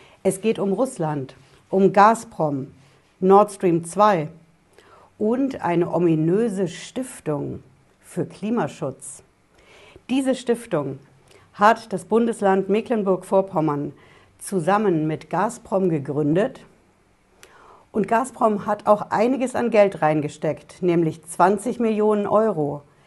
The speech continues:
Nur bei der Gründung dieser Stiftung letztes Jahr,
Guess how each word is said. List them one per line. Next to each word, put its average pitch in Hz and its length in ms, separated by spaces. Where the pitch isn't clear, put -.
Nur 180 500
bei 180 140
der 170 120
Gründung 196 460
dieser 160 240
Stiftung 160 480
letztes 143 500
Jahr, 135 280